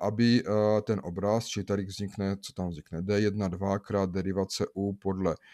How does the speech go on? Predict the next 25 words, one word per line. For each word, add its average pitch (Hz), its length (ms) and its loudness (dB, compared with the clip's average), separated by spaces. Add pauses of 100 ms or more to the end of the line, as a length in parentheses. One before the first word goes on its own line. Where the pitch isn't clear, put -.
(240)
x 98 460 0
a 95 60 -2
tak 80 220 -4
dál, 90 480 4
a 90 80 -4
tady 95 240 0
kde, 95 440 2 (460)
eh, 85 580 0 (240)
jedna 95 520 0
tři - 360 -2
krát 92 320 2
derivace 92 540 0
toho 90 280 -2
u 92 240 -4
podle 82 460 -4
x 101 420 -2
plus 90 460 -4
a - 80 -12
tak 87 200 -4
dál, 78 340 -2
ty, - 140 -6
ty 87 200 -4
další 82 340 2
členy. 73 420 -6 (4000)
A 85 340 4